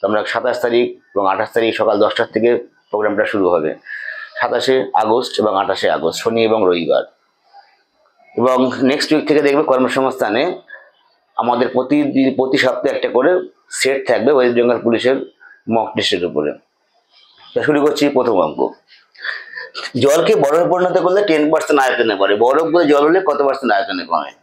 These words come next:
করেছিলাম তোমাদের, যখন বলবে তোমাদের বাড়ে আর কমে, দেখো, বাড়ে কমে, বাড়ে কমে, বাড়ে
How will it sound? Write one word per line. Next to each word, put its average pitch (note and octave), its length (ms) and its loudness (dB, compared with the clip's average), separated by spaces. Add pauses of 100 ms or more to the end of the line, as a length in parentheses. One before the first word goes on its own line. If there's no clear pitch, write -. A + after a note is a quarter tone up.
(400)
করেছিলাম F#3 420 2
তোমাদের, F#3+ 280 2 (520)
যখন E3 280 0
বলবে G3 280 4
তোমাদের F#3 320 2 (180)
বাড়ে C#3+ 300 2
আর F3+ 120 2
কমে, B2+ 240 2
দেখো, A2+ 200 0
বাড়ে B2+ 420 2 (460)
কমে, A#2+ 340 0 (260)
বাড়ে C3 360 2 (120)
কমে, G#2+ 340 0 (160)
বাড়ে C3 240 2